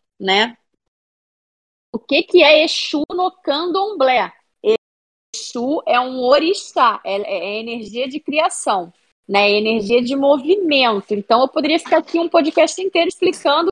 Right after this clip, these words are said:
o que que é Exu e ainda assim a gente vai terminar o podcast sem entender completamente o que que é Exu, né? Porque eu digo assim, se você entendeu cem por cento o conceito de Exu, você não, não entendeu.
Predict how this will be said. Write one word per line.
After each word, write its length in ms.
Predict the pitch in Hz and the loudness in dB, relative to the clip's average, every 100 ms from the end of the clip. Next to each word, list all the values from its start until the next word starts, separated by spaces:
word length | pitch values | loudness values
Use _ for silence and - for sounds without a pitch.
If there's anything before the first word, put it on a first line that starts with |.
| - | -4
o 40 | |
que 120 | 359 | -6
que 80 | 311 | 2
é 100 | 302 | 2
Exu 440 | 320 - 262 302 330 | 0 -4 -2 0 0
e 120 | 330 | 0
ainda 240 | 330 320 | 0 -4
assim 280 | 330 - 285 | -4 -6 -6
a 20 | |
gente 160 | 302 - | -6 0
vai 140 | 285 | 0
terminar 380 | 320 302 277 277 | 0 -2 4 4
o 60 | - | 4
podcast 520 | 320 294 240 294 285 | -2 0 -2 -2 -6
sem 220 | - 269 | -10 -8
entender 240 | 311 294 262 _ _ 262 | -6 -6 -8 _ _ -6
completamente 520 | 285 277 294 262 285 | -4 -6 -6 -6 -8
o 40 | - | -10
que 100 | 294 | -4
que 80 | 277 | -2
é 80 | |
Exu, 260 | 311 - 240 - - _ _ _ _ _ | -4 -6 -10 -10 -20 _ _ _ _ _
né? 100 | 226 | -4
Porque 220 | 233 - | 0 0
eu 40 | 226 | 2
digo 160 | 247 | 0
assim, 180 | 269 240 | -4 -6
se 120 | - | 0
você 380 | 254 254 370 466 _ - | 0 0 -2 -2 _ -2
entendeu 380 | 415 330 302 415 | 2 6 6 4
cem 220 | - 381 | -2 -6
por 200 | - 285 | -8 -10
cento 360 | 311 311 359 392 | -8 -6 -4 -6
o 40 | |
conceito 480 | - 311 - 320 320 | -6 -8 -8 -6 -6
de 140 | 240 | -4
Exu, 300 | 294 - 302 | -4 -2 -2
você 240 | 320 - 403 | -2 -4 -6
não, 880 | 359 - _ _ _ _ _ 320 | -8 -12 _ _ _ _ _ -4
não 80 | 330 | -2
entendeu. 440 | 381 453 403 214 | -2 0 0 0